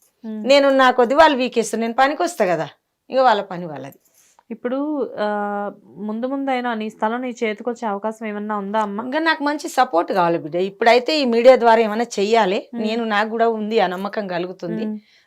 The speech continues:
Speaker 2: ధైర్యం వస్తుంది.
Speaker 1: మ్మ్.
Speaker 2: కానీ వాళ్ళకు పుణ్యం అవుతుంది అట్లా చేస్తే.
Speaker 1: మరి ఇప్పుడు రేవంత్ రెడ్డి గారు గెలిచారు, ఆయన దగ్గరికి వెళ్ళే ప్రయత్నం ఏం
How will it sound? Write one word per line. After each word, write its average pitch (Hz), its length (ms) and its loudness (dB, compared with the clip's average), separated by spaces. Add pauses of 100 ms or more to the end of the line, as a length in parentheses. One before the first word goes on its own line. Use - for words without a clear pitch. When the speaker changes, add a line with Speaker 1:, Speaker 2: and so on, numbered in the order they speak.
Speaker 2:
ధైర్యం 269 420 6
వస్తుంది. 165 420 -10 (180)
Speaker 1:
మ్మ్. 208 260 -10 (200)
Speaker 2:
కానీ 269 540 0
వాళ్ళకు 233 520 4
పుణ్యం 247 360 -2
అవుతుంది 180 300 -4
అట్లా 165 180 -6
చేస్తే. 143 400 -14 (120)
Speaker 1:
మరి 240 200 2
ఇప్పుడు 240 240 -2
రేవంత్ 247 360 0
రెడ్డి 262 180 -2
గారు 240 160 -4
గెలిచారు, 214 460 -4
ఆయన 214 220 0
దగ్గరికి 226 320 -6
వెళ్ళే 233 180 0
ప్రయత్నం 214 380 -4
ఏం 208 120 -6